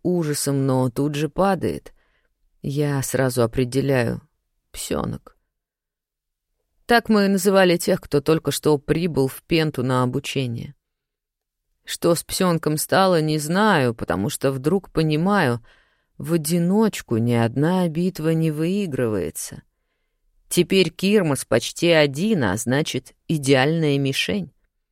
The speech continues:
Три стрелы мелькают в воздухе и вгрызаются в тело Блайта, отбрасывая его назад.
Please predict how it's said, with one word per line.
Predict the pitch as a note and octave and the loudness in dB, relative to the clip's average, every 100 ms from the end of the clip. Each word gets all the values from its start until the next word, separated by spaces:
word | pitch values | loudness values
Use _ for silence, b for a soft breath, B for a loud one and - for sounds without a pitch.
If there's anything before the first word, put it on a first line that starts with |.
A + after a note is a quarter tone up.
| _ _ _ _ _ _ _ _ | _ _ _ _ _ _ _ _
Три | - D#3+ D#3+ | 2 2 2
стрелы | - C#3 D3 D#3 D#3+ | 0 2 2 2 0
мелькают | C3+ C3 - D#3 C3+ D3 | -2 -2 0 2 2 -2
в | C#3+ | -6
воздухе | D3 F3 D3+ C3+ - C3+ | -2 -2 -2 -6 -4 -6
и | - D#3+ | -4 -6
вгрызаются | C#3 C3+ D3+ D3 C#3+ D#3+ D#3 - C#3+ | -6 -4 -2 0 0 2 0 -2 -6
в | C#3 | -4
тело | - D#3+ D3+ | -2 0 2
Блайта, | D3 C#3+ D3 D#3 E3+ F#3 E3+ | 2 2 2 2 0 -2 -2
отбрасывая | F#3 D#3+ D3 D#3 D3 - D3+ D3 | -2 -4 0 0 0 0 0 0
его | D3 D3+ C#3+ C#3 | 0 -2 -2 -2
назад. | C#3 C3+ B2+ A#2 - | -2 -4 -4 -6 -10